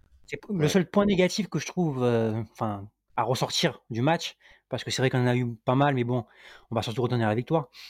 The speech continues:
Speaker 1: Mais c'est la discipline. C'est vrai qu'on a été pas mal indisciplinés,
Speaker 2: Ah oui.
Speaker 1: ce qui n'avait pas été tellement le cas la semaine dernière ou même les semaines précédentes. C'est, notre point fort, c'est plutôt ça. Mais c'est là, c'est vrai qu'on a beaucoup souffert l'indiscipline. Et Placajou, surtout, on en a fait pas mal, trois ou quatre, il me semble, dont deux cartons jaunes à cause de ça.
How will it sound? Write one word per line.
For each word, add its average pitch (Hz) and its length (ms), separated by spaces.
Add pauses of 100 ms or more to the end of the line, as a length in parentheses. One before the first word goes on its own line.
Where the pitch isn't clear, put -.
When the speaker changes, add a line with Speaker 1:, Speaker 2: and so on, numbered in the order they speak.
(420)
Speaker 1:
Mais 139 300
c'est 135 140
la 139 200
discipline. 131 560 (160)
C'est - 160
vrai 135 120
qu'on 139 120
a 123 80
été 120 160
pas 139 100
mal 151 140
indisciplinés, 131 720
Speaker 2:
Ah - 20
oui. - 60
Speaker 1:
ce - 220
qui 143 80
n'avait 139 160
pas 170 140
été 160 120
tellement 156 240
le 147 120
cas 156 200
la 135 100
semaine 139 240
dernière 135 420
ou 127 40
même 131 160
les 127 180
semaines 131 280
précédentes. 143 600 (600)
C'est, - 220
notre 131 140
point 139 120
fort, 139 180
c'est - 120
plutôt 123 220
ça. 165 240
Mais 131 100
c'est - 120
là, 147 120
c'est 147 140
vrai 156 120
qu'on 143 160
a 123 60
beaucoup 139 220
souffert 156 280
l'indiscipline. 143 680 (300)
Et 117 80
Placajou, 123 540
surtout, 143 300
on 143 40
en 113 140
a 107 60
fait - 120
pas 110 140
mal, 120 200
trois - 180
ou - 40
quatre, 135 240
il 131 40
me 117 120
semble, 147 260
dont 110 140
deux 127 120
cartons 135 300
jaunes 131 140
à 123 40
cause 123 160
de 123 60
ça. 151 260